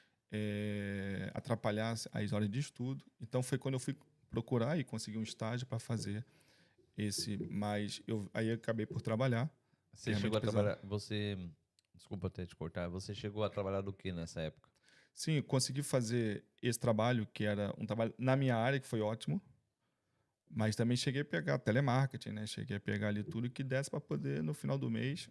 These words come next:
Speaker 1: né, a gente aqui ter as contas, né, sem ficar pedindo dinheiro pra papai e mamãe, que é, pô, até porque não tinha, assim, pra ficar mandando. E eu queria muito rodar a Europa, né? Que era todo sonho, né? Qualquer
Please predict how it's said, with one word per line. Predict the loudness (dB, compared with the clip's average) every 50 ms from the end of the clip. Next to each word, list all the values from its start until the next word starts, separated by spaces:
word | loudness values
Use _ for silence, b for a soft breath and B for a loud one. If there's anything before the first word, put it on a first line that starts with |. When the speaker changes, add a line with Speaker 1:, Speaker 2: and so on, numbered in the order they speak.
| -12
Speaker 1:
né, | -8 -4 -4 -4 -4 -4 -4
a | -6 -4
gente | -4 -4 -4 -4
aqui | -4 -4 -6
ter | -6 -4 -4 -4 -2 -4 -4 -8 -8 -8
as | -8 -8 -8
contas, | -8 -8 -6 -4 -4 -4 -4 -4 -2
né, | -2 -2 -2
sem | -2 -2 -4
ficar | -4 -2 -2 -2 -2
pedindo | -2 -4 -4 -2 -2 -2 0
dinheiro | 0 0 0 0 0 0
pra | 0 0 0 0
papai | 0 -2 0 2 4 4
e | 4
mamãe, | 4 2 2 2 2 2 2
que | 0 0
é, | -4 -4 -6 _ _ _ _ _
pô, | -4 -4
até | -4 -2 -2 -2 -2
porque | -2 -2 -6 -8 -6 -4 -2 -2 -2 -4 b b b b b b b b b b b _ -2
não | 0 0 0 0
tinha, | 0 0 0 2 0
assim, | 0 0
pra | 0 0 0
ficar | 0 0 -2 0
mandando. | 2 2 2 2 2 2 2 0 -2 -4 -8 _ _ _ _ _ _ _ _ _ _ _ _ -20 _ _ _ _ _ 2
E | 4 4 4 4 4 2 0 0
eu | -2 -4
queria | -2 0 0 0 2
muito | 2 0 0 0 2
rodar | 2 4 4 4
a | 2
Europa, | 4 2 0 0 -2 -6
né? | -6 -4 -6 -8 -8 -8
Que | -8
era | -6 -6 -6
todo | -4 -4 -6 -4 -4
sonho, | -6 -4 -2 -2 0 0
né? | -2 -4
Qualquer | -4 -6 -8 -6 -4 -4